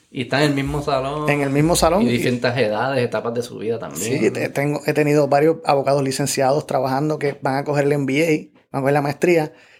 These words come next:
Speaker 2: y le requi-, le requisito microeconomía, cogen micro o macro conmigo, este,
Speaker 1: ¿Y esos
Speaker 2: y
Speaker 1: te gustan?
Speaker 2: Pues me gustan, me,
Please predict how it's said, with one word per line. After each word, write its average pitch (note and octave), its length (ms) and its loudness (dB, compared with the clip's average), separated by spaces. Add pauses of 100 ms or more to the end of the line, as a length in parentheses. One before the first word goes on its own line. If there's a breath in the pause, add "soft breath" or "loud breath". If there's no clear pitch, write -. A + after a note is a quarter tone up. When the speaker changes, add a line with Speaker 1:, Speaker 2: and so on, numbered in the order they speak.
(200 soft breath)
Speaker 2:
y C#3+ 120 2
le C3 160 4
requi-, A#2+ 260 0
le C3+ 200 2
requisito C3 420 -2
microeconomía, C#3+ 760 0
cogen C#3 240 -2
micro D3+ 260 2
o C#3 160 0
macro C3+ 360 2
conmigo, D#3 580 2 (460 soft breath)
este, - 680 -8 (220)
Speaker 1:
¿Y A#2 160 0
esos B2 220 -2
Speaker 2:
y - 20 -16
Speaker 1:
te B2+ 80 2
gustan? G#2+ 380 -6 (600 soft breath)
Speaker 2:
Pues E3 300 2
me D#3+ 100 4
gustan, E3+ 480 2
me, C#3+ 380 2